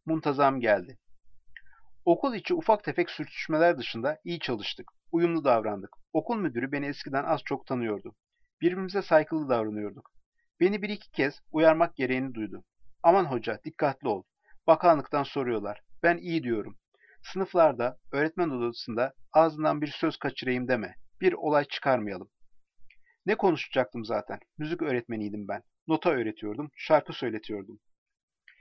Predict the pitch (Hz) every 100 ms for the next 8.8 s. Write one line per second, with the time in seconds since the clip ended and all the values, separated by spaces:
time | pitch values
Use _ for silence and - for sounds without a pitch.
0 | - - _ _ 226 226 170 131 - 147
1 | - - 185 180 180 - 135 123 117 117
2 | 113 113 117 160 131 - 143 131 120 -
3 | 101 - 110 - _ _ - - 175 185
4 | 175 160 165 151 147 - 135 123 117 117
5 | 147 139 - 123 123 - - _ _ _
6 | 151 160 190 208 147 110 - 143 135 135
7 | 170 170 143 - 120 104 - _ 143 135
8 | 196 156 135 139 139 117 101